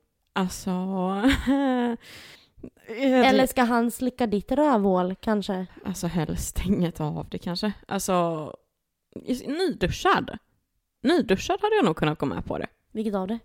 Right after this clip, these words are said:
Speaker 1: Både och.
Speaker 2: Okej.
Speaker 1: Men, eh,
Speaker 2: Inte en random
Speaker 1: inte
Speaker 2: dude efter en krogkväll.
Speaker 1: Aldrig i livet. Är du
Speaker 2: <laughs>
Speaker 1: koko, eller? Fy fan,
Speaker 2: Vet
Speaker 1: vad
Speaker 2: du vad
Speaker 1: mycket
Speaker 2: konkelbär är för något?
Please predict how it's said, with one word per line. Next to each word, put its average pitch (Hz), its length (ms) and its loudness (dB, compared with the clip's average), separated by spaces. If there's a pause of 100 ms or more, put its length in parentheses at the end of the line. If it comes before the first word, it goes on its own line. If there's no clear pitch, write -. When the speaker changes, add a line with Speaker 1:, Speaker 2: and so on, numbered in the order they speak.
(100)
Speaker 1:
Både 196 240 6
och. - 260 -4 (120)
Speaker 2:
Okej. 220 460 -10 (100)
Speaker 1:
Men, 190 480 4
eh, 175 680 0 (680)
Speaker 2:
Inte 220 260 2
en 220 80 0
random 196 280 2
Speaker 1:
inte 190 120 -2
Speaker 2:
dude 185 180 -2
efter 185 200 -6
en 185 80 -4
krogkväll. 175 640 -8
Speaker 1:
Aldrig 160 800 2
i 165 100 4 (120)
livet. 156 800 4 (160)
Är - 40 0 (120)
du 294 340 6
Speaker 2:
<laughs> - 0 -
Speaker 1:
koko, - 220 0
eller? 196 260 4 (500)
Fy 226 440 0
fan, 190 440 0
Speaker 2:
Vet 233 80 0
Speaker 1:
vad 202 100 4
Speaker 2:
du 208 60 4
vad 240 40 6
Speaker 1:
mycket 247 140 2
Speaker 2:
konkelbär 233 680 4
är 226 120 2
för 208 80 -6
något? 190 260 -4